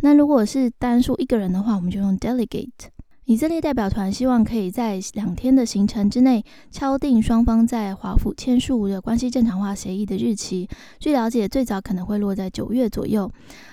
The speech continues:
另外，这个以色列还会特-，派遣国防特使前往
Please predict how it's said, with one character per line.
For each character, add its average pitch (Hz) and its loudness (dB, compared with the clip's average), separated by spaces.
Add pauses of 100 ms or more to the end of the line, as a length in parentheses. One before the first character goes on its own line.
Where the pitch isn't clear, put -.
(180)
另 320 2
外， 311 2
这 294 0
个 240 0
以 190 -2
色 277 0
列 277 0
还 233 -6
会 240 0
特-， 233 -6 (100)
派 262 -4
遣 - -6
国 214 -2
防 214 6
特 240 -2
使 - -6
前 208 0
往 226 0